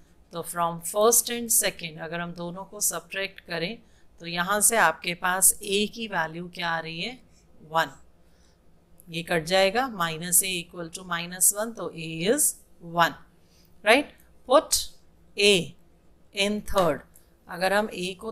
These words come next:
थर्ड में पुट कर दें, तो आपके पास देखो यहाँ से C आ जाएगा, तो टू plus C is equal to five, that means C is equal to three, दूसरी वैल्यू आ गई।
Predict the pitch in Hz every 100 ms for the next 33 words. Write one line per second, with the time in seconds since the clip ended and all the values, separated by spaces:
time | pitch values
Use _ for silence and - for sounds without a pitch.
0 | - 190 185 220 226 262 240 190 - -
1 | 170 147 143 - - _ _ - 180 175
2 | 175 190 180 190 180 185 180 202 196 175
3 | 180 190 - 214 - 214 220 190 156 156
4 | 147 139 160 - - - _ - 175 -
5 | 208 226 254 - 202 190 190 - - 208
6 | 233 - 170 175 175 175 180 175 175 196
7 | 190 - 170 156 131 - - - 170 170
8 | 175 180 196 214 - 196 190 180 170 170
9 | 175 175 175 - 233 320 - - - -
10 | _ - - 214 139 - 170 160 170 185
11 | 180 180 185 202 202 226